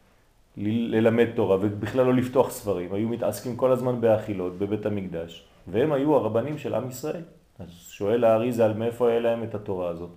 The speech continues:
אז הוא אומר, מכוח האכילה, ידעו לכוון. והאריזל היה עושה את זה על עצמו, שבתוך האכילות היה כל כך מכוון,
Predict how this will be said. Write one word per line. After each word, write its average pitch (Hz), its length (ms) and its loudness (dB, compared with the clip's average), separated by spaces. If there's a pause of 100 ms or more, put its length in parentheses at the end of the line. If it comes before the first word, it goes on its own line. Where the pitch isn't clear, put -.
(680)
אז 90 120 -12
הוא 107 80 -2
אומר, 156 160 -2
מכוח 131 380 -2
האכילה, 110 380 -4 (100)
ידעו 98 320 0
לכוון. 95 480 -4 (600)
והאריזל 131 400 2
היה 131 140 4
עושה 120 220 0
את 120 80 -4
זה 113 80 0
על 107 80 0
עצמו, 131 520 -6 (560)
שבתוך 143 580 -2
האכילות 123 500 0
היה 104 220 2
כל 156 240 -2
כך 123 180 -2
מכוון, 151 640 -2